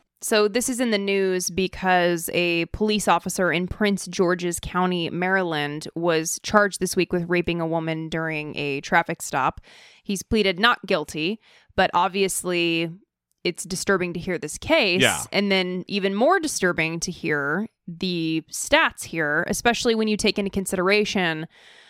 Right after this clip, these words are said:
Speaker 1: the reports that don't make it to the police.
Speaker 2: Yeah, of course. Because look at the track record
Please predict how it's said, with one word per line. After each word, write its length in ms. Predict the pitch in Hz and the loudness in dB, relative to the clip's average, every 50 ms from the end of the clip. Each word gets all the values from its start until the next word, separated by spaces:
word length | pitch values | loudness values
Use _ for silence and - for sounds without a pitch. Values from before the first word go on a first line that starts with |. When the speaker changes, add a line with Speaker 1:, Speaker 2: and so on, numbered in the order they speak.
| _ _ _ _ - | _ _ _ _ -18
Speaker 1:
the 760 | - 175 165 175 202 190 190 185 185 185 180 180 180 175 165 160 | -16 -10 -4 -2 -2 -2 0 -2 -2 -4 -4 -4 -4 -4 -6 -6
reports 880 | 170 165 185 196 180 - - - 196 196 190 180 180 - - - - 196 | -4 -2 0 -2 -2 -4 -4 -2 0 0 0 0 -2 -4 -6 -6 -6 -2
that 640 | 190 196 180 165 165 160 160 - - - - - - - _ _ - 180 175 | 0 2 2 2 2 0 -2 -2 -4 -8 -8 -8 -8 -12 _ _ -18 -6 0
don't 260 | - 220 214 208 - - | 2 2 2 2 0 -4
make 300 | 196 185 165 151 - - | -4 -2 -2 -4 -4 -6
it 260 | 101 - - - - - | -8 -8 -10 -12 -14 -12
to 180 | - - 214 196 | -2 -2 0 0
the 80 | - | -2
police. 540 | - - - - - - - - - - - - | -4 -8 -10 -10 -10 -10 -10 -10 -10 -10 -4 2
Speaker 2:
Yeah, 320 | 135 135 151 175 104 - - _ _ _ _ | 2 2 4 2 -2 -6 -10 _ _ _ _
of 80 | _ | _
course. 640 | - - 180 226 277 - - - - - - - - _ _ _ _ _ _ _ _ _ | 0 2 4 4 4 2 0 -6 -12 -14 -14 -16 -18 _ _ _ _ _ _ _ _ _
Because 580 | 156 170 165 - 190 185 170 170 170 160 131 - - _ _ _ _ _ _ _ _ - - _ _ | -2 -2 0 2 2 2 4 2 2 0 -4 -10 -14 _ _ _ _ _ _ _ _ -20 -20 _ _
look 260 | 170 180 226 247 - | 0 0 0 0 0
at 60 | 247 180 | -4 -10
the 60 | 180 | -10
track 440 | - - - 196 196 202 185 - - | -10 -4 0 0 0 0 0 -2 -2
record 420 | 170 147 139 - 139 131 131 139 | -2 -2 0 0 -2 -2 -2 -2